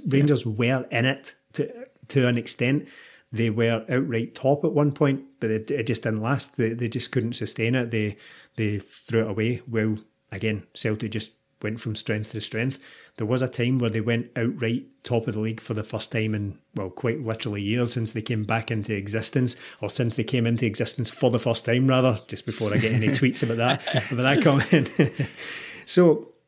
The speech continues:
Speaker 1: uh, I, I've branched off a wee bit from what you were saying. The, to, to summarise, the performances weren't great, but to beat them at Ibrox is always, always a special feeling.
Speaker 2: I think, I think you're right. I think I was, I was quite disappointed that, uh, t-, to be honest, I think my,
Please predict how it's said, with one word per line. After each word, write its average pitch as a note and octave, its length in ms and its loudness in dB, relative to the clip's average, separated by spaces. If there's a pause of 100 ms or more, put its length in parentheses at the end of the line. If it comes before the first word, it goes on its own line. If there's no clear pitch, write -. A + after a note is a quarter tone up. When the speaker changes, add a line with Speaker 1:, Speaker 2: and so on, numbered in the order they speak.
Speaker 1:
uh, F3 40 4 (300)
I, D#3 240 2
I've C#3 120 4
branched D#3+ 280 6
off B2+ 180 4
a C3+ 40 6
wee A2+ 80 2
bit A#2 140 4
from A#2 160 0
what A#2 100 0
you A#2+ 60 -6
were A#2+ 80 0
saying. C3 520 4
The, D3 160 -2 (160)
to, A2+ 300 4
to A#2+ 120 -2
summarise, D3 460 4
the - 160 -14
performances C#3+ 600 4 (280)
weren't C3+ 460 0
great, B2 400 -2
but A2+ 320 0
to B2 80 -2
beat C3 180 0
them B2+ 120 -2
at A2 240 -4
Ibrox A2+ 220 -6
is A2 100 -6
always, G#2+ 600 -2
always C#3+ 440 6
a G#2+ 60 2
special G#2+ 360 -2
feeling. G#2+ 380 -2 (280)
Speaker 2:
I - 40 0
think, A3+ 200 2
I E3+ 40 2
think G3+ 200 2
you're B2+ 80 4
right. G#2 280 0
I - 60 0
think E3 300 0
I D3 80 6
was, C#3+ 380 0 (320)
I B2 60 -4
was C#3 160 -2
quite B2 180 2
disappointed G2+ 600 -2
that, - 280 -2 (400)
uh, - 60 -4 (240)
t-, - 140 -2
to - 180 0
be C#3 80 6
honest, D#3 260 4
I B2 40 -2
think D#3 220 0
my, C#3+ 300 4